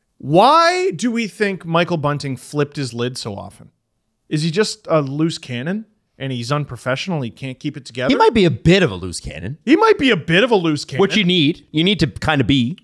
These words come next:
Speaker 1: Or
Speaker 2: Somebody's gotta be.
Speaker 1: what if he absorbed so much attention because he was the only guy, the only guy on your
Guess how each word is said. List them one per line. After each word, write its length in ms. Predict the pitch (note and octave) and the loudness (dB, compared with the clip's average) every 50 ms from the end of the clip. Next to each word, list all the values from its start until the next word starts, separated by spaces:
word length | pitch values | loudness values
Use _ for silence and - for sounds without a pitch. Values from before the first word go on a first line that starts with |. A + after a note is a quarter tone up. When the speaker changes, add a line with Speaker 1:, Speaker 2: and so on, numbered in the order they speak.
| _ _ _ _ _ _ _ | _ _ _ _ _ _ _
Speaker 1:
Or 240 | F#3+ A3 C4+ B3+ G#3+ | 4 6 6 6 6
Speaker 2:
Somebody's 280 | G#3+ A#3+ C4 A#3 E3 B2+ | 4 2 2 2 2 4
gotta 200 | D#3 C3+ A#2+ A2 | 4 4 4 2
be. 180 | B2 C3 E3+ | 2 0 0
Speaker 1:
what 280 | G3 D3 G3+ C4 D4+ D4+ | 0 2 2 4 4 4
if 480 | A#3 F3+ D#3+ E3+ E3+ - - - - - _ _ _ _ _ | 4 2 0 0 -2 -8 -14 -20 -20 -20 _ _ _ _ _
he 640 | _ - - - G#3 A3+ A#3+ B3 C4 C#4 C#4 C4+ _ _ _ _ _ _ _ _ _ _ _ _ _ _ _ _ _ _ _ _ _ _ _ _ _ - | _ -14 -8 -4 -2 -2 -2 -2 -2 -4 -8 -10 _ _ _ _ _ _ _ _ _ _ _ _ _ _ _ _ _ _ _ _ _ _ _ _ _ 0
absorbed 460 | F#3+ F3 D3+ B2+ E3+ F#3 E3+ D#3+ C#3 | 0 0 2 2 2 2 2 2 0
so 480 | - - - - - F#3 G3+ A3 A3+ A#3 | -4 -8 -4 0 2 4 4 4 4 4
much 280 | A#3 A3+ G3+ F#3+ - - | 4 2 0 0 -4 -6
attention 540 | - - D3+ C#3 C#3+ - - A#2 G2 G2+ - _ _ _ _ _ _ _ _ _ _ _ - | -8 -6 -6 -6 -6 -8 -10 -12 -14 -16 -20 _ _ _ _ _ _ _ _ _ _ _ -10
because 320 | C#3 - - D3 C#3 - | -8 -4 -2 -2 -2 -2
he 100 | - D#3+ | -2 -4
was 160 | D3+ D3 C3 | -4 -4 -4
the 200 | - C#3+ C#3 - _ _ - | -6 -8 -10 -12 _ _ -2
only 680 | - D3+ D#3+ E3 E3+ E3+ E3+ E3+ E3+ E3 E3+ E3+ D#3+ | 0 2 4 4 4 4 2 2 0 0 -2 -2 -2
guy, 600 | D3 C3 B2 C#3+ B2+ B2 A#2+ A2+ G#2 F#2+ F#2 E2+ _ _ _ _ _ _ _ _ _ _ _ | -4 -4 -4 -2 -2 -2 -2 -2 -4 -8 -10 -16 _ _ _ _ _ _ _ _ _ _ _
the 220 | - C3+ A#2+ - _ _ _ _ C#3 | -8 -8 -8 -8 _ _ _ _ 4
only 840 | D3 E3 F#3 F#3+ G#3 G#3 G#3 G3+ F#3+ F#3 F3 E3+ D#3 D3 C#3+ B2 | 6 8 8 10 10 8 8 6 6 6 6 4 4 4 2 0
guy 420 | A2 G#2 A2 G#2 F#2+ F2+ F2 D#2+ - _ _ _ _ | -2 -4 -6 -6 -8 -8 -12 -16 -20 _ _ _ _
on 220 | B2 B2 C#3 C3+ B2+ | -4 -2 -2 -2 -2
your 280 | B2 C3 B2+ A#2+ G2+ | -2 -2 -2 -2 -4